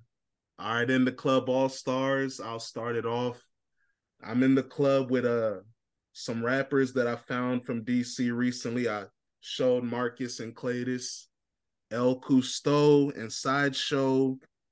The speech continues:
You guys are the best D C rappers I've heard since Young Leash and Fat Trel. They give me a unique, different perspective and style. I like it. I'm also bringing Mohamed Kudus in the club after cooking Arsenal.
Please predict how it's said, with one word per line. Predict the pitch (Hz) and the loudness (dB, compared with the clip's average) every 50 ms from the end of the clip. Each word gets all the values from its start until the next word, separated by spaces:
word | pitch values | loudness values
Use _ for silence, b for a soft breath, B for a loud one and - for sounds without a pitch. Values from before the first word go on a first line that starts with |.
| _ _ _ - | _ _ _ -8
You | 95 113 127 | -2 -2 0
guys | 120 131 123 123 127 123 123 123 120 120 117 117 - - - - | 0 0 -2 -2 -2 -2 0 0 0 0 -2 -4 -10 -12 -12 -12
are | - 107 107 107 | -8 -8 -8 -6
the | 101 107 101 | -8 -10 -10
best | 95 101 123 123 120 - - - | -6 -4 -4 -4 -4 -4 -4 -2
D | 127 123 123 | -2 0 0
C | - - 127 120 | -2 -2 -4 -2
rappers | 120 120 120 120 120 117 - 120 117 110 123 | -2 0 -2 -2 -2 -4 -6 -8 -8 -6 -6
I've | 113 113 104 | -8 -8 -6
heard | 113 120 123 120 120 120 | -4 -2 -2 -2 -2 -4
since | - - - 123 120 117 - 107 | -8 -8 -6 -6 -6 -6 -8 -8
Young | 113 117 123 123 123 113 | -6 -4 -2 -2 -2 -2
Leash | 117 120 123 120 - - | -2 -2 -2 -2 -2 -6
and | 117 104 - | -10 -10 -8
Fat | - 123 120 120 117 | -6 -4 -4 -4 -6
Trel. | - - - 131 127 127 123 123 123 120 117 120 _ _ _ _ _ _ _ _ - | -8 -6 -2 2 2 2 2 2 0 -4 -6 -10 _ _ _ _ _ _ _ _ -12
They | 98 104 | -10 -10
give | 98 98 120 127 117 113 | -4 -2 -2 -2 0 2
me | 123 120 120 117 | 2 2 2 2
a | 110 | 0
unique, | 107 104 110 110 113 123 131 127 127 120 107 | 0 -2 -4 0 2 4 4 2 2 -2 -2
different | 113 131 127 - 135 117 117 | -2 -2 -2 -2 -6 -8 -6
perspective | - 120 110 - - - 135 127 123 123 - 127 110 | -6 -8 -8 -8 -6 -2 -2 -2 -2 0 -4 -6 -6
and | 117 110 | -6 -8
style. | 107 - - - 123 123 127 123 123 123 120 120 117 - _ _ _ _ _ - | -8 -10 -8 -6 -6 -4 -4 -4 -4 -4 -4 -6 -8 -12 _ _ _ _ _ -14
I | - 101 | -10 -8
like | 113 117 120 127 127 127 127 - | -6 -2 0 2 2 0 0 0
it. | 127 123 113 - - _ _ _ _ _ | 0 0 -2 -4 -10 _ _ _ _ _
I'm | - 95 107 117 | -10 -6 -2 0
also | 123 127 127 - - 127 | 0 0 0 0 0 0
bringing | 120 113 131 131 127 123 123 117 | 0 0 0 2 2 2 2 2
Mohamed | 117 113 110 120 123 127 123 120 123 - | 0 -2 -4 -2 0 2 2 0 0 -2
Kudus | - - 139 131 127 127 127 - - | -2 2 2 4 4 4 2 0 -4
in | 123 117 | -4 -4
the | 117 | -4
club | - - - 131 123 117 | -6 -4 -2 -2 -2 0
after | 127 123 120 - - 120 | -2 -2 -4 -4 -6 -8
cooking | 113 - - 135 - 139 120 120 | -6 -4 -6 -6 -4 -4 -4 -2
Arsenal. | 123 123 123 123 - - 127 120 123 123 117 117 | -2 -2 -4 -4 -4 -4 -4 -2 -2 -4 -6 -8